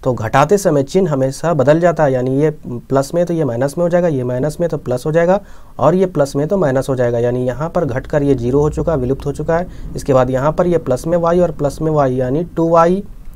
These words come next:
उसके बाद यहाँ पर पाँच में एक घटेगा तो बचेगा चार। तो y बराबर कितना आया? चार बटे दो, दो से या चार दो बार में कटेगा तो y बराबर दो आया। इसके बाद लिखेंगे y का मान,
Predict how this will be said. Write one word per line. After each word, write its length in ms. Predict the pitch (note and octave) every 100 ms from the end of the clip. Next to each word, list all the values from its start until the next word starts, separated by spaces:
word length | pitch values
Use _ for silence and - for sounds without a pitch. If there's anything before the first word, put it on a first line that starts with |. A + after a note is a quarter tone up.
| - - - -
उसके 180 | - C3
बाद 220 | C3 C3+
यहाँ 240 | C3+ B2+ C#3
पर 180 | F#3 F#3 -
पाँच 380 | C#3+ D#3+ F3+ F3
में 120 | F3
एक 220 | - E3
घटेगा 360 | D3 D3+ E3 D#3
तो 80 | C3+
बचेगा 420 | A2+ A#2+ D#3+ A#3 -
चार। 340 | - D3 C#3 B2+ - - - -
तो 120 | A#2 B2+
y 300 | B2 C3+ E3+
बराबर 360 | E3+ E3+ F3+
कितना 320 | E3 D#3 E3 E3
आया? 240 | F3+ A3+ - - - -
चार 340 | - C3 D#3+
बटे 320 | D#3 C#3 C#3
दो, 400 | A#2+ D3 F3+ A3+ - - - - -
दो 160 | C#3 E3+
से 180 | F3+ C#3+
या 120 | B2
चार 320 | B2 C#3 D#3
दो 140 | D3+ C3
बार 180 | C#3 C#3+
में 120 | D#3+
कटेगा 400 | D#3+ F3 F#3+ G#3+ - - -
तो 100 | B2 A2+
y 180 | B2 E3
बराबर 420 | D#3+ B2 C3+ A3+ C4+ - -
दो 220 | C3+ D#3 C#3
आया। 280 | A2+ G#2+ - - - - -
इसके 180 | - -
बाद 240 | C#3 F#3
लिखेंगे 400 | F#3+ F#3 B2 A#2+
y 340 | A2 A#2+ D#3 -
का 140 | B2
मान, 420 | A#2 A#2+ C#3 F3+